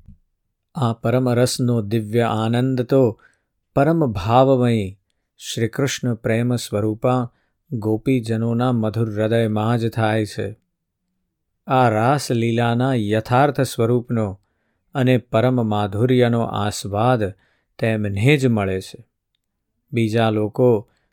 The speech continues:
તો તેની કલ્પના પણ કરી શકતા નથી.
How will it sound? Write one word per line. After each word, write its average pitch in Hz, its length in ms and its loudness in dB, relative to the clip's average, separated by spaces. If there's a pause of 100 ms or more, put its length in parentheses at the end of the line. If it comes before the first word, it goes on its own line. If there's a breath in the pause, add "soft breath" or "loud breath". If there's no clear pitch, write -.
(120)
તો 135 120 0
તેની 131 340 0
કલ્પના 113 760 -2
પણ 127 260 0
કરી 110 260 -2
શકતા - 500 -8
નથી. - 340 -12